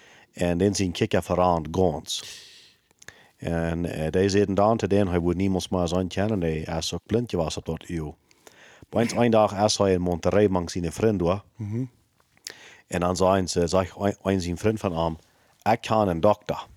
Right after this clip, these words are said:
Speaker 1: En die dokter, die, geloof ik, kon die uur afixen. Dan dacht mijn papa zo, "Die weet niet van wat hij reden heeft. Ik ben al dertig jaar blind geweest in dat uur."
Speaker 2: En dan zei die papa, hij wil bij meer dokters geweest.
Speaker 1: En hij wil ook al bij meer dokters hier in Mexico al geweest zijn dort.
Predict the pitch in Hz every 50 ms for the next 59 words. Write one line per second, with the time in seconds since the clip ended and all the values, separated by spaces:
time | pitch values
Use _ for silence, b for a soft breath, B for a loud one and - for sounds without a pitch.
0 | b b b b b b b b b b b b b b b b - - 82 90
1 | 107 107 127 123 113 - - 98 90 92 95 95 104 98 90 90 - - - 98
2 | 92 90 87 85 82 85 87 82 80 90 101 - - - 82 - - - - -
3 | 80 80 78 92 85 - - 90 82 76 80 76 - - 87 85 82 78 80 80
4 | 78 73 69 b b b b b b b b b - - 87 85 95 95 107 95
5 | 85 - - 90 82 80 78 - 80 82 110 127 120 101 85 76 76 78 - 95
6 | 90 85 80 78 87 92 92 85 82 - 87 78 76 98 110 113 101 - 92 76
7 | 71 - - - - 78 76 73 - - 131 123 - _ _ - 123 123 123 131
8 | 156 180 180 160 143 147 143 135 135 123 135 123 120 127 139 139 135 131 127 127
9 | 131 127 123 117 120 120 120 131 131 123 113 120 120 113 - 110 - - - 107
10 | 110 123 147 156 123 98 92 85 87 85 92 98 95 - - 92 85 92 87 85
11 | 104 120 120 110 117 107 - - 104 95 - - 104 95 92 90 90 95 - -
12 | - - 92 85 - 87 85 76 76 80 101 123 117 - - - 80 78 - -
13 | - - -